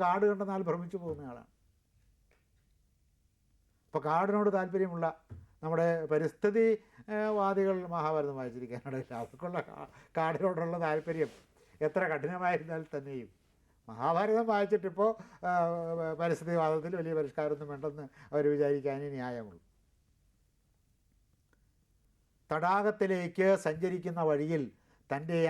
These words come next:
അനുജന്മാർക്ക് എന്ത് സംഭവിച്ചിരിക്കാം എന്ന അദ്ദേഹത്തിൻ്റെ വ്യാകുലത, പത്തിരുപത് ശ്ലോകങ്ങളിൽ ആവിഷ്കരിക്കപ്പെട്ടിരിക്കുന്ന വ്യാകുലത അങ്ങനെ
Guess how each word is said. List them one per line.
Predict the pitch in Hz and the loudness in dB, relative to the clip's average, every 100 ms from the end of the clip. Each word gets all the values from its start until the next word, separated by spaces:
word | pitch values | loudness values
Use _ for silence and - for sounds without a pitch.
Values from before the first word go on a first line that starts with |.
| 147 | 0
അനുജന്മാർക്ക് | 156 175 170 165 156 143 165 147 117 _ _ 135 | -2 -4 -2 0 0 2 2 2 -2 _ _ -8
എന്ത് | 143 160 151 | -6 -2 -2
സംഭവിച്ചിരിക്കാം | 156 131 147 170 - 135 _ - 143 135 170 175 120 _ _ _ _ _ _ _ _ 143 | -2 0 0 -2 -12 -20 _ -8 -6 -2 -2 -2 -4 _ _ _ _ _ _ _ _ -8
എന്ന | 143 147 135 | -4 -4 0
അദ്ദേഹത്തിൻ്റെ | 156 143 143 139 143 139 - | 2 0 -4 -6 -6 -8 -12
വ്യാകുലത, | 123 120 135 131 123 127 117 - - - | -10 -6 -4 -4 -4 -6 -6 -10 -20 -4
പത്തിരുപത് | 143 156 151 143 | -4 0 2 2
ശ്ലോകങ്ങളിൽ | 135 127 147 143 135 143 147 120 | 0 -2 -2 -2 -6 -8 -10 -10
ആവിഷ്കരിക്കപ്പെട്ടിരിക്കുന്ന | 139 143 139 123 117 120 120 113 117 120 139 - _ _ | -8 -4 -4 -4 -10 -10 -12 -14 -16 -14 -14 -16 _ _
വ്യാകുലത | 120 117 135 123 117 123 127 - _ - | -12 -8 -8 -6 -6 -6 -8 -12 _ -16
അങ്ങനെ | 113 123 | -12 -8